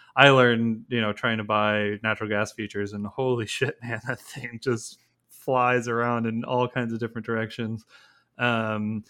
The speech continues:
you know, they, they call it the Widowmaker because it just kills people.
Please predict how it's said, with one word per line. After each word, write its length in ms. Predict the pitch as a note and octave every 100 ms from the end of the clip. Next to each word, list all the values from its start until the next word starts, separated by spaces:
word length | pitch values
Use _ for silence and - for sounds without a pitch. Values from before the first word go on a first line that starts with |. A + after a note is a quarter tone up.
| _
you 100 | C3+
know, 60 | B2
they, 140 | B2
they 160 | C3 C3
call 260 | B2+ B2+ A#2+
it 80 | -
the 120 | B2
Widowmaker 1000 | A2 A#2 A2+ A2 G#2+ A2+ G#2 G#2 G#2 D3+
because 300 | A#2+ A2 A#2
it 160 | A2+ A2
just 440 | A#2 A2 - - - -
kills 300 | B2+ A2+ A2
people. 480 | A#2 A2 A2 A2+